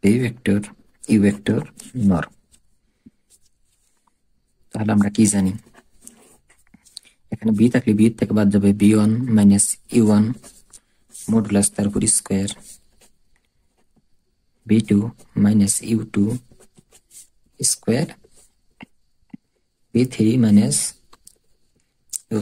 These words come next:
থ্রি তার উপর স্কয়ার। আচ্ছা, এখন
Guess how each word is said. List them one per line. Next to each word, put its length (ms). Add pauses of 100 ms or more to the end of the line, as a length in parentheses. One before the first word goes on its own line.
থ্রি 180 (720)
তার 140
উপর 120 (140)
স্কয়ার। 220 (2000)
আচ্ছা, 260 (2500)
এখন 140